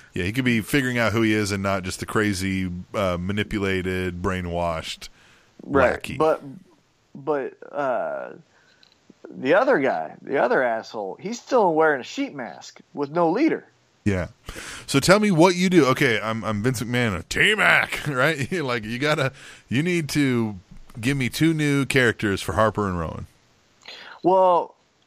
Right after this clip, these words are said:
Speaker 2: Harper, I'm gonna keep as this freed soul that just became, you know,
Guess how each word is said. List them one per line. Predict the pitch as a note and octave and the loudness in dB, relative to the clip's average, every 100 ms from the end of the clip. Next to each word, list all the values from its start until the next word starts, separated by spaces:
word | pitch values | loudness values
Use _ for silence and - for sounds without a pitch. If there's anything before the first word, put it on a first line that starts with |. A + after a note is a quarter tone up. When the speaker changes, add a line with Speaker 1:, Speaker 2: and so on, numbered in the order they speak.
| _ _ _ _ _ _ - | _ _ _ _ _ _ -18
Speaker 2:
Harper, | - G3+ C#4+ D#4+ G3 D#3+ C#3+ | -6 -2 -2 -2 -4 -4 -4
I'm | - D#3 | -8 -10
gonna | D#3 C#3 | -8 -8
keep | C3 - F3 E3 D#3 - - | -10 -8 -2 -2 -2 -6 0
as | D3 B2+ A#2+ | 0 0 -4
this | B2+ - | -8 -8
freed | - - E3 E3 D3 C3+ | -14 -4 0 2 2 0
soul | - - D3 C#3 C3+ B2+ A#2+ | -6 0 2 4 4 2 2
that | B2 A2 - | 0 0 -2
just | C#3 B2 - | -4 -4 -6
became, | B2+ - B2+ B2 A#2+ A#2+ A#2+ | -6 -2 -2 -2 -4 -8 -6
you | C3 | -4
know, | A#2+ G2+ F#2+ G2+ | -2 -2 -2 -4